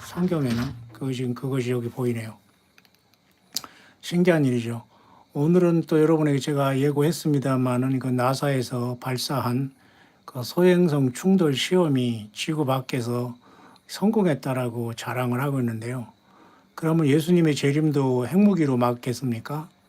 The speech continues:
저는 이런 것에 대해서 환호하거나 즐거워하지는 않습니다. 사람들이 상당히 무모한 짓거리를 하고 있구나라는 생각을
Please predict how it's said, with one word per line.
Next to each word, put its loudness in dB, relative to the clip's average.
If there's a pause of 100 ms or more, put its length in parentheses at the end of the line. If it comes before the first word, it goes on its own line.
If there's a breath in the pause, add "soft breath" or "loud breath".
(480 soft breath)
저는 0
이런 4
것에 2
대해서 0
환호하거나 0
즐거워하지는 -4
않습니다. -8 (580 soft breath)
사람들이 0
상당히 0
무모한 2
짓거리를 -4
하고 0
있구나라는 -2
생각을 -6